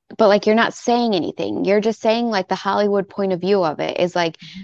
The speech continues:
Speaker 1: they all have to keep their fucking mouth shut, which they all are. And if they do open their mouth, they're saying the blanket statement. They're acknowledging, like, the accusations of pedophilia.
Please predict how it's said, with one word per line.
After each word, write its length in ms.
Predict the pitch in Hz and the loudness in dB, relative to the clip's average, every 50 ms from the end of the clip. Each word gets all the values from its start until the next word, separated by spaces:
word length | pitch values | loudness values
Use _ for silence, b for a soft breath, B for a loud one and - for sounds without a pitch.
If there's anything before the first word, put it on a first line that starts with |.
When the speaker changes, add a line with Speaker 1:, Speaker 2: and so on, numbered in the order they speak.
| - _ | -4 _
Speaker 1:
they 140 | - 190 - | 2 4 4
all 200 | - 180 190 208 | 4 4 4 4
have 140 | 233 254 247 | 4 2 2
to 80 | - 220 | 0 -2
keep 220 | - - 247 220 | 0 0 0 0
their 120 | - 233 220 | 0 -2 0
fucking 340 | - 220 202 - 233 220 214 | 0 0 0 0 -2 -4 -2
mouth 200 | 185 170 175 - | -2 -4 -4 -4
shut, 260 | - 175 165 - - | -4 -2 -2 0 0
which 220 | 180 180 - - | -2 -2 -2 -2
they 120 | - 165 160 | 0 0 2
all 240 | 160 170 170 170 190 | 2 0 2 2 2
are. 440 | 196 190 165 - - - - 180 - B B B B B B B - | 2 2 2 0 -2 -4 -6 -8 -10 B B B B B B B 0
And 160 | 196 202 202 | 2 2 2
if 120 | 208 208 | 2 2
they 120 | - 190 180 | 2 2 2
do 260 | 170 - 269 311 311 | 4 6 6 8 8
open 300 | 226 190 180 - 185 175 | 6 6 4 2 2 0
their 120 | 170 165 165 | 0 -2 -2
mouth, 240 | 165 156 156 165 - - | -4 -4 -6 -8 -4 -2
they're 120 | 190 185 | -2 -2
saying 440 | - - - 226 240 262 254 240 196 | -2 -2 0 0 2 2 2 2 2
the 80 | 190 | 0
blanket 500 | 180 - 185 185 175 180 180 196 190 202 - | 2 2 4 4 4 4 2 0 -2 -4 -2
statement. 480 | - 262 262 269 - 165 160 143 - - | 0 0 2 2 2 -2 -4 -4 -4 0
They're 160 | - 196 190 | 2 4 4
acknowledging, 960 | 190 180 185 190 196 196 214 226 226 220 208 180 - 180 170 165 165 170 170 - - | 4 2 0 0 0 2 2 2 0 0 -2 0 -2 -2 0 -2 -2 -4 -8 -6 -4
like, 300 | 170 165 165 165 - - _ | -4 -2 -2 -4 -8 -6 _
the 140 | - 190 - | 0 2 2
accusations 720 | - 185 180 - 196 185 170 190 180 175 - 180 180 175 185 | 2 -2 -2 -4 -4 -2 0 0 0 0 -2 -4 -4 -2 -2
of 100 | 175 175 | -4 -2
pedophilia. 760 | - 190 170 180 - - 240 233 202 170 - - 62 - | -2 -4 -4 -4 -4 -4 -2 0 0 0 0 -2 -4 -6